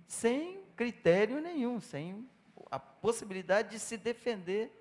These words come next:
porque era somente um critério pra, ah, dos técnicos, sem a visão, por exemplo, de proteção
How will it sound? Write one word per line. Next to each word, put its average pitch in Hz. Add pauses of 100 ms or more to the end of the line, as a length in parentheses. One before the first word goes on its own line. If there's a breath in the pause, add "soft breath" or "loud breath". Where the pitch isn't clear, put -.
(420 loud breath)
porque 254
era 233
somente 233
um 269
critério 220
pra, 214
ah, 123 (200)
dos -
técnicos, 214 (240 soft breath)
sem 220
a 240
visão, 202
por 151
exemplo, 151
de 180
proteção 175